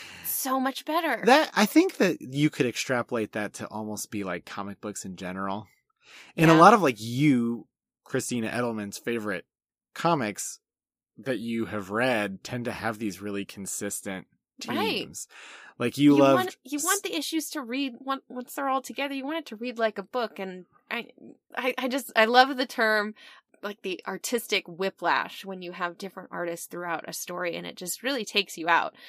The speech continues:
Speaker 1: I feel like you can almost get away with different writers a little bit more than different artists.
Speaker 2: Yeah, it, it's, I think it's a little easier.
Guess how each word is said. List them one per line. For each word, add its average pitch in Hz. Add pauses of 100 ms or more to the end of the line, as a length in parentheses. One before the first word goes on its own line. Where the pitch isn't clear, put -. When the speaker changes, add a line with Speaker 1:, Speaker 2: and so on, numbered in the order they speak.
(200)
Speaker 1:
I 214
feel 381
like 381
you 202
can 170
almost 175
get 214
away 214
with 214
different 208
writers 214 (280)
a -
little 220
bit 220
more 196
than 190
different 170
artists. 175 (840)
Speaker 2:
Yeah, 196
it, 226 (580)
it's, -
I 185
think 165
it's 151
a 131
little 113
easier. 101